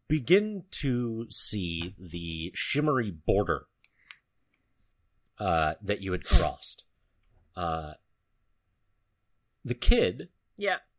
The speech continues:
Speaker 1: uh, just hurls himself out through that border. And then you don't see him anymore.
Speaker 2: Was that a ghost?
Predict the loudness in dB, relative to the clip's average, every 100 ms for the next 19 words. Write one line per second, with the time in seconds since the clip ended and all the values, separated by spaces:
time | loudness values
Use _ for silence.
0 | _ -4 0 2 0 -2 _ _ _ _
1 | _ _ _ _ _ _ _ _ _ _
2 | _ _ _ _ _ _ _ _ _ _
3 | -12 0 2 2 -2 -2 4 4 4 0
4 | -4 0 0 0 -4 -18 -20 _ -2 0
5 | 0 -4 -4 -2 0 -2 -2 -8 -8 _
6 | _ _ _ _ _ _ _ _ _ _
7 | _ _ _ _ _ _ _ _ _ _
8 | _ _ _ _ _ _ _ _ 2 2
9 | 2 2 0 2 0 2 0 -6 -18 _
10 | _ _ _ _ _ _ _ _ _ _
11 | _ _ _ _ _ _ _ _ -10 -8
12 | 0 0 0 2 2 2 -2 -14 -16